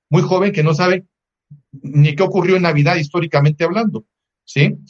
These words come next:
Pero más allá de la religión y más allá de las creencias, lo que sí tenemos que hacer es juntarnos con nuestra familia, reunirnos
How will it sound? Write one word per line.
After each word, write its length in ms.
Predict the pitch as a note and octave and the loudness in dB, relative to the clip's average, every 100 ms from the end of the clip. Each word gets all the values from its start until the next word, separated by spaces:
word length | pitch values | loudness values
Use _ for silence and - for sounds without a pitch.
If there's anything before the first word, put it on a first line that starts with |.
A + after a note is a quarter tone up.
| _ _ | _ _
Pero 160 | E3+ F3 | 0 2
más 180 | B3 | 2
allá 220 | B3 A#3+ A#3+ | 0 2 2
de 100 | A#3 | 2
la 100 | G3 | 0
religión 440 | D#3+ D#3 G3 G3+ | 0 -6 -2 -2
y 20 | |
más 180 | F#3 F3+ | -2 -2
allá 120 | F#3 | 0
de 60 | F#3 | 0
las 160 | E3+ - | -2 -4
creencias, 600 | C#3+ C#3+ C#3+ - - - _ _ _ | -2 -2 -2 -6 -8 -14 _ _ _
lo 140 | C#3+ C#3+ | -2 0
que 80 | D3 | -2
sí 140 | G#3 | -4
tenemos 380 | A3+ A3 G#3+ F#3 | 0 0 0 0
que 100 | E3+ | -2
hacer 320 | D3 C3+ C#3 - _ _ - | -2 -2 -4 -12 _ _ -2
es 320 | D3 E3+ - _ _ _ _ _ _ _ _ _ _ _ _ _ | 0 0 -6 _ _ _ _ _ _ _ _ _ _ _ _ _
juntarnos 1040 | - D3+ C#3+ D3 G3+ G#3+ F3+ D#3+ D3 - _ _ | -8 0 2 4 2 0 -4 -8 -8 -16 _ _
con 180 | - D3+ | -2 2
nuestra 280 | D3 C#3+ C3+ | 2 2 -2
familia, 480 | C3 C3 D#3+ D3+ C#3 | -2 -2 0 2 2
reunirnos 800 | C3 C3 E3+ G#3+ F3+ E3+ F3 | 0 0 2 0 -2 -6 -6